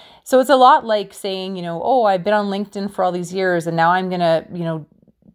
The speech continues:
I'm gonna try getting out there on a different platform."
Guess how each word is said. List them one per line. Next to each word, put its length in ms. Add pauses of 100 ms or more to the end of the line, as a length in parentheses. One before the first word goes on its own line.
(220)
I'm 160
gonna 260
try 680 (360)
getting 240
out 160
there 180
on 120
a 60
different 440
platform." 580